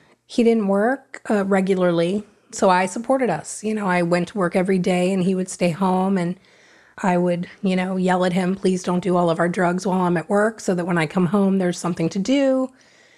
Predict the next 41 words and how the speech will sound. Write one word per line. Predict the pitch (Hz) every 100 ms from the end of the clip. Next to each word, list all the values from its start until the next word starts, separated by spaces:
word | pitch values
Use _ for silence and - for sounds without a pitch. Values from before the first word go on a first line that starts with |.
| _ _ _
We | 233 202 190 190 185
would | 185 180 175
be | 180 180
evicted | 180 214 - 214 208 208 202
from | - 190 185 196
one | 233
apartment | 233 226 226 208 202
to |
the | 202
next. | 208 226 214 208
I'd | 180
get | 185
my | 185
car | 190 - 262
repossessed. | 247 240 240 226 226 220 220 -
I'd, | 208 185 196
um, | 196 185 196 185
lose | 226 202 196
a | 185
job, | 254 247 233 208
get | 190
another | 190 214 240 226
job, | 220 214 202 202 202 190
you | 214
know, | 196
lie | 185 185 196
my | 196 196
way | 190 190
through | - 233 233 220
to |
get | 214 214
the | 233
job | 226 220 208 202
as | 196
to | 175
why | 175 175
I |
lost | 170 170 -
the | 202
previous | 285 262 254 240
job. | 240 226 220 208